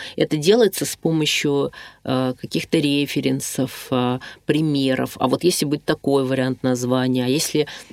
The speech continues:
м, там, название будет, э, там, из двух слов, типа такого. Я, э, м, в момент, когда, м, э, задаю вопросы по брифу, я обязательно,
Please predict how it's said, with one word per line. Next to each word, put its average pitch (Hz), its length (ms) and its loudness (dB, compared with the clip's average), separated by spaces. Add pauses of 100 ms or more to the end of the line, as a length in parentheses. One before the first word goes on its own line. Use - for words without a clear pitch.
(120)
м, 131 360 -2
там, 131 220 -2
название 143 460 2
будет, 135 560 -2 (320)
э, 127 440 -2
там, 127 180 0
из 127 100 -4
двух 151 220 0
слов, 131 460 -2
типа - 300 -2
такого. 127 680 0 (300)
Я, 185 420 4
э, 143 60 2
м, 143 540 2 (300)
в 139 140 -2
момент, 151 440 2
когда, 135 520 0 (140)
м, 135 520 -2 (960)
э, 123 600 -4 (960)
задаю 147 400 2
вопросы 147 440 0
по 139 160 -2
брифу, 175 340 -2
я 143 140 2
обязательно, 147 1000 0